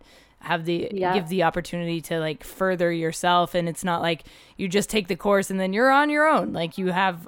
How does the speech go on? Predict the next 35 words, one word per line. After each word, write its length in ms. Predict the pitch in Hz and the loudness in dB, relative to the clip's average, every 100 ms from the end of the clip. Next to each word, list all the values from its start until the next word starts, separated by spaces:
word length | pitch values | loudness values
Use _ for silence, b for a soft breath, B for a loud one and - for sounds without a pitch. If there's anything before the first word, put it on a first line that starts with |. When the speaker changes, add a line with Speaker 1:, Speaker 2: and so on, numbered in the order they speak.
| - | -4
Speaker 1:
another 460 | 175 175 180 175 165 | -2 0 0 0 -2
step, 480 | - 190 180 - | -4 -2 0 -2
which 160 | 165 156 | -6 -8
is 160 | 156 - | -8 -8
super 340 | 190 170 156 | -8 -6 -8
cool. 280 | - 160 147 | -4 -4 -4
I 100 | 151 | -8
think 180 | 165 156 | -10 -10
that's 180 | 156 | -10
awesome 320 | 143 151 - - | -8 -10 -8 -10
that 160 | - | -10
you 60 | 147 | -12
set 200 | - - | -12 -10
it 80 | - | -12
up 120 | - | -12
like 160 | - - | -14 -14
that. 200 | 73 - - _ _ _ _ | -14 -16 -20 _ _ _ _
Speaker 2:
Yeah, 240 | 202 190 156 | 4 6 8
didn't 280 | 208 226 | 10 8
see 180 | 233 247 | 10 8
it 80 | 196 | 8
coming, 360 | - 185 175 175 | 4 2 2 2
but 140 | 170 | -2
it's 160 | 170 - | -6 -4
been 400 | 165 165 165 185 | -2 0 -2 0
really 240 | 180 175 | 2 4
awesome 420 | 156 175 175 170 | 4 2 0 -4
for 240 | - 160 - | -2 0 2
everyone 380 | 185 196 180 | 4 6 6
involved. 480 | 175 165 151 139 - | 4 4 4 4 0
It's 220 | - - | -10 -12
just, 200 | - - _ - | -12 -14 _ -20
it's 240 | - - - | -20 -14 -6
really 180 | 156 - | -6 -6
cool. 320 | - - | -6 -6